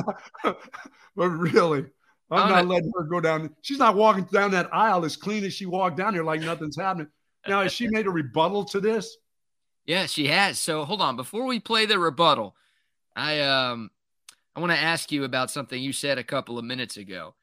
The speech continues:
Speaker 2: You said something about a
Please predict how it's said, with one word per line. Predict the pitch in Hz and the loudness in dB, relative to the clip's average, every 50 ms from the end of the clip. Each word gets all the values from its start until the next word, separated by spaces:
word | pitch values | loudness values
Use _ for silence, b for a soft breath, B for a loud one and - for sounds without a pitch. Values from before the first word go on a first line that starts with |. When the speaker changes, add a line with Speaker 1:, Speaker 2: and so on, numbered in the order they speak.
| _ _ _ _ _ _ _ _ _ _ _ | _ _ _ _ _ _ _ _ _ _ _
Speaker 2:
You | - 156 | -10 -8
said | 151 - - 185 180 175 170 151 131 - _ _ _ _ _ _ _ | -8 -6 -2 0 0 0 0 -2 -4 -10 _ _ _ _ _ _ _
something | - - 175 180 - 165 | -6 -6 -6 -4 -2 -4
about | 156 139 135 147 147 143 139 - | -4 -2 0 2 2 2 2 0
a | 135 131 127 123 120 120 117 | -2 -2 -2 -2 -2 -4 -6